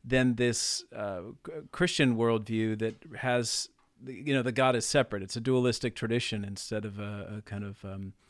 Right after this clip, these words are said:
unified experience. And t-, s-, that, is that what you're getting at? I mean, 'cause it seems to show up in more animistic. I'm, I'm sure Japan would have, um, in Shinto, in, you know, South America, we have these traditions where you're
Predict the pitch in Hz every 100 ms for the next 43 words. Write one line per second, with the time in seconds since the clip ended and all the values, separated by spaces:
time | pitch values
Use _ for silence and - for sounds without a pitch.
0 | - 123 135 120 117 110 104 - - 113
1 | 110 98 - - - - - _ - 127
2 | 120 _ - 165 - - 139 160 151 -
3 | 147 143 135 143 139 _ 135 120 135 -
4 | _ _ - - - - - 170 131 127
5 | 117 127 117 104 101 104 131 117 110 143
6 | 131 117 - 131 120 120 113 113 113 110
7 | 113 120 - 117 107 117 117 120 113 -
8 | 117 110 107 113 110 110 104 107 107 104
9 | - - 110 104 104 101 _ - 113 110
10 | - 120 120 117 117 - - - _ -
11 | 110 107 95 104 - 113 110 110 113 110
12 | 110 104 101 127 117 110 - 110 107 110
13 | 107 - 107 104 104 104 104